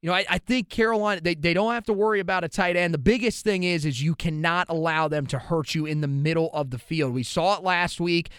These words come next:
Dontavian Wicks is that type of guy that can take the top off of a defense.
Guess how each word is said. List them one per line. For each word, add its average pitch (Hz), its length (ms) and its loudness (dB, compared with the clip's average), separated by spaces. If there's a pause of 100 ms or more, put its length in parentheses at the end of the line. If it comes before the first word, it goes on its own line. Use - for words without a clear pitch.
(180)
Dontavian 185 580 0
Wicks 185 320 0
is 156 120 -4
that 160 180 2
type 175 260 0
of 175 60 -4
guy 175 220 0
that 160 100 -6
can - 100 -8
take 170 240 -2
the 139 80 -6
top 165 400 -4
off 175 220 2
of 147 100 -4
a 147 60 -2
defense. 202 640 0